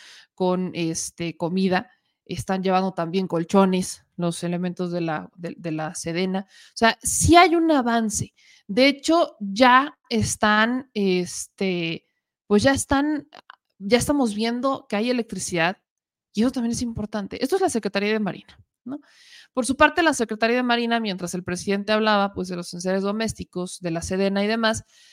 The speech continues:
la Secretaría de Marina, desde la implementación Plan Marina,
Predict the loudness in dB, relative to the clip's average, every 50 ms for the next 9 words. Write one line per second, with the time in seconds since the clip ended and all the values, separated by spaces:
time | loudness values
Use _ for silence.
0 | _ -2 2 2 2 4 2 2 0 2 2 4 4 4 4 4 4 2 2 2
1 | 2 2 0 0 -2 -4 _ _ _ 0 2 2 4 4 2 2 2 0 -2 -2
2 | -2 -2 -2 -2 -2 -4 -2 -2 -2 -2 -2 -2 0 0 0 2 0 0 0 0
3 | 0 -2 -2 -4 -6